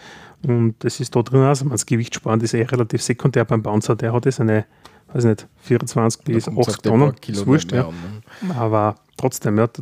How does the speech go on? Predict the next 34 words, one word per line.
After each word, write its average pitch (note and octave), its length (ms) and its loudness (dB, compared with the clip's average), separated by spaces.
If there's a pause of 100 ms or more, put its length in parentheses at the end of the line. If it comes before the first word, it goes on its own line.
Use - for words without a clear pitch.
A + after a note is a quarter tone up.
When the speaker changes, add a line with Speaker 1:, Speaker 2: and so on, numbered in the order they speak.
Speaker 1:
du - 80 -2
musst B2 220 2
halt B2+ 80 2
auf - 160 -6
Ende C#3 160 4
schläfern A#2 340 0
können A2+ 200 -2
und G#2 220 -4 (220)
ich C#3+ 160 -2
passe - 200 -2
da A#2+ 100 4
nicht A2 160 2
ganz - 180 -6
rein. - 180 0 (1120)
Aber A#2 220 2
wäre A2 120 4
eigentlich G#2+ 180 0
ein A2+ 100 -4
cooler - 340 -2
Hocken, - 300 -2
muss C3+ 120 -2
ich C3+ 80 0
sagen. C3 220 -2 (720)
Speaker 2:
Den G#2 140 -2
ganzen G#2+ 360 0
Tag A2+ 220 2
mit A#2+ 140 2
einem A2+ 120 0
Panzer G#2+ 380 0
um B2+ 180 2
dumm C3 240 -2
kurven, C#3+ 600 0
ein B2 40 -4
bisschen B2 640 2